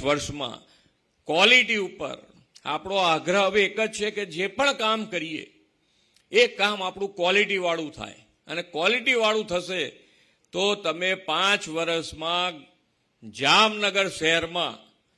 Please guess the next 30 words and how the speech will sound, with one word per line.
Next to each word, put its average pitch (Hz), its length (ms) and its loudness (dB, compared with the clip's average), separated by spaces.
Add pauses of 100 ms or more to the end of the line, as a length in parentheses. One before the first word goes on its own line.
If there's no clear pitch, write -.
(520)
કયું 220 340 4
કામ 190 300 2
લેવું 175 440 4 (800)
એનું 170 460 -4 (680)
તમારે 175 300 -2
શોધવું 165 480 -2
પડશે, 185 280 -2
બેસીને 170 460 0
બધાએ 151 340 -2
ભેગા 143 340 0
થઈને 160 280 -4
બેસવું 147 380 -6
પડશે 139 280 -10 (520)
કે 151 80 -4
કંઈક 165 340 -4
કામ 147 240 -2
તો 165 140 -6
લાવો 165 260 0
આ 160 160 2
વખતે, 156 300 -6
શું 165 240 -8
લેવું 139 360 -4
નવું 127 300 -14
કામ. - 160 -20 (1600)
એટલે 135 120 -8
ક્વોલિટી 190 580 2
ઉપર 170 320 -4
જો 156 120 -8
કામ 147 280 -4
કરીશું 143 560 -6